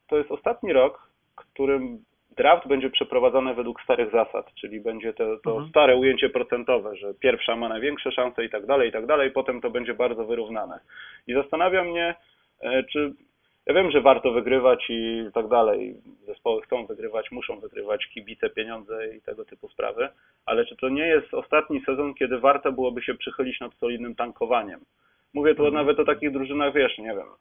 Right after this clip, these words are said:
Speaker 1: Charlotte Hornets mogą sobie przytankować,
Speaker 2: Mhm.
Speaker 1: czy coś takiego. Chicago to już to robią od paru ładnych lat.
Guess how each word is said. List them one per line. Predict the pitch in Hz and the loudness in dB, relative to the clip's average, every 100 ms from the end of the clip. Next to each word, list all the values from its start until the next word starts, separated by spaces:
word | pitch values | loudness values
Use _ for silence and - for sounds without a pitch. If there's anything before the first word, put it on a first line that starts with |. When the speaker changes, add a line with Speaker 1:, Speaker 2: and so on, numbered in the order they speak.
| - | -6
Speaker 1:
Charlotte | - 98 90 - | -4 -2 -6 -6
Hornets | 92 82 - - | -10 -10 -20 -18
mogą | - 104 | -16 -16
sobie | - - | -12 -12
przytankować, | - - 104 - - - | -10 -8 -8 -6 -6 -8
Speaker 2:
Mhm. | - | -14
Speaker 1:
czy | - | -16
coś | - - | -16 -12
takiego. | 104 107 107 | -12 -10 -10
Chicago | - - 120 117 | -8 -2 0 0
to | 117 | -2
już | 110 - | -6 -4
to | 117 | -2
robią | 117 117 | 0 -2
od | 110 | -4
paru | 117 113 | -2 0
ładnych | 113 113 120 | 0 -2 0
lat. | 131 | 2